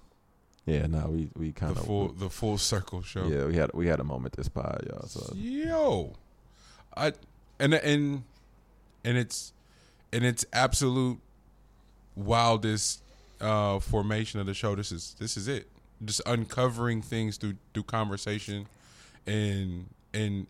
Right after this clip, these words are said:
Speaker 2: and space. And you, you've always sort of been that for me, just, like, space to work through ideas, inspiration, all that shit. And, um, and in my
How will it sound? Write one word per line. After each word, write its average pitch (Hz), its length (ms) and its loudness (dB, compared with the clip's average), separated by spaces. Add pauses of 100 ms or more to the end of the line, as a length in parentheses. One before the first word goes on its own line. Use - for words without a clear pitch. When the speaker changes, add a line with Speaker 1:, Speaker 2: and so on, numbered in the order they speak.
(140)
Speaker 2:
and 104 200 -2
space. - 640 -2 (300)
And 95 560 -4 (720)
you, 110 440 0
you've 120 380 2
always 107 420 6
sort 98 220 0
of 87 80 -2
been 98 160 0
that 95 200 -2
for - 140 -8
me, 95 260 0
just, 85 220 -6
like, 85 200 -2 (120)
space - 640 -2
to 95 180 -2
work 98 380 -2
through 95 580 -4
ideas, 92 540 -4
inspiration, 95 500 -6
all 90 120 -6
that 90 120 -8
shit. 92 260 -10
And, 92 280 -10 (600)
um, 90 540 -4 (2500)
and 110 280 2 (120)
in 107 140 2
my 117 240 4